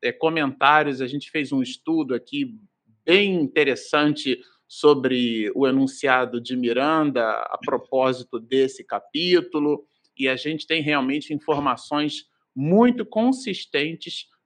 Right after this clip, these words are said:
pra poder expedir. Mas nós gostaríamos de iniciar as atividades da noite de hoje, solicitando aqui ao nosso italiano Tenere,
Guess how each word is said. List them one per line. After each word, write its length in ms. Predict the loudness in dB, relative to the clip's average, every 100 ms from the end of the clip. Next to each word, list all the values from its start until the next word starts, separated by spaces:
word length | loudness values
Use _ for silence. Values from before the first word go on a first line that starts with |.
| _
pra 140 | -2
poder 640 | 0 2 2 2 2 2 0
expedir. 640 | -4 -4 -4 -2 -2 -2 -6
Mas 240 | -4 -2
nós 340 | 0 2 0 0
gostaríamos 720 | -4 -2 0 0 -2 -2 -4
de 140 | -4
iniciar 1040 | -4 -2 -2 -4 -6 -6 0 2 2 -2 -2
as 240 | -2 -2
atividades 1040 | -6 -10 -10 -8 -2 0 -2 -6 -12 -12 -16 _ _ -10
da 340 | -4 -2 -2
noite 340 | -2 -4 -6
de 140 | 0 4
hoje, 480 | 6 6 4 0 -10 _ _ _ -10
solicitando 800 | 0 4 4 2 0 0 0 0
aqui 220 | 0 2
ao 140 | 2
nosso 500 | 2 2 0 0 0
italiano 800 | 0 0 -2 0 2 2 2 0
Tenere, 720 | -2 -2 0 2 2 2 0